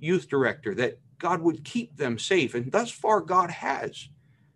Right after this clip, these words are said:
because that's their job. But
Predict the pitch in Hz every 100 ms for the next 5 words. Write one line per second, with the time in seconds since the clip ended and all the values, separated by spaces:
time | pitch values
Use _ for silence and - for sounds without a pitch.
0 | _ - 196 - 208 240 - 220 208 160
1 | 160 190 175 98 - - - _ _ -
2 | _ - _ - - _ - - _ -
3 | _ _ _ _ _ _ - - - _
4 | - 214